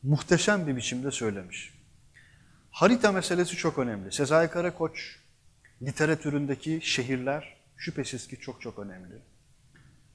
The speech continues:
Bir de yine bütün okumalara anlam katan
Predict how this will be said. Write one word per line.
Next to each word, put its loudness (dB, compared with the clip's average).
Bir 6
de 10
yine 6
bütün 4
okumalara 8
anlam 6
katan 0